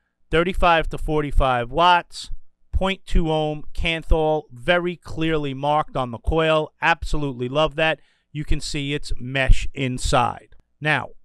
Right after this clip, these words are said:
on the coil that is significantly bigger, you can see fifty to seventy-five watts, point two ohm Kanthal. I like the purple O-rings. I'm definitely digging that. You can see this is mesh inside as well. We're gonna try the big boy coil out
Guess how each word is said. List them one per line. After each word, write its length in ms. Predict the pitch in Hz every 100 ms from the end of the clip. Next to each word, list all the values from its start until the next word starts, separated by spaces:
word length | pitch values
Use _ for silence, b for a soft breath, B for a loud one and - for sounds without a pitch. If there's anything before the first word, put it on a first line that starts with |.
| _ -
on 140 | 156
the 100 | 151
coil 300 | - 180 180
that 120 | 165
is 160 | 156 147
significantly 840 | - 143 165 156 151 143 131 127
bigger, 600 | 120 - 220 185 180 180 170
you 160 | 147
can 160 | 156 147
see 480 | - 170 165 165 -
fifty 460 | - 180 - 165
to 80 | 139
seventy-five 800 | - 156 139 131 117 135 123 123
watts, 460 | 165 170 165 - - - _ _ -
point 260 | 185 180 -
two 220 | 160 139
ohm 260 | 120 110
Kanthal. 680 | 107 185 185 175 185 175 175 - -
I 80 | 147
like 220 | 185 -
the 100 | 143
purple 460 | - 156 - 131 131
O-rings. 580 | 143 143 143 147 143 -
I'm 140 | 135 117
definitely 560 | 156 147 143 127 120
digging 380 | 117 147 143 143
that. 260 | 143 143 -
You 120 | 143 147
can 140 | 147
see 400 | - 156 147 143
this 300 | 113 143 -
is 160 | 135 113
mesh 460 | 131 139 135 - -
inside 680 | 139 135 131 139 131 127 123
as 160 | 107
well. 380 | 110 139 135 127 b b b -
We're 140 | 151
gonna 160 | 156 139
try 300 | - 147 131
the 140 | 123
big 440 | 107 123 143 123 117
boy 320 | 135 131 123
coil 480 | - 143 131 127 123
out 220 | 120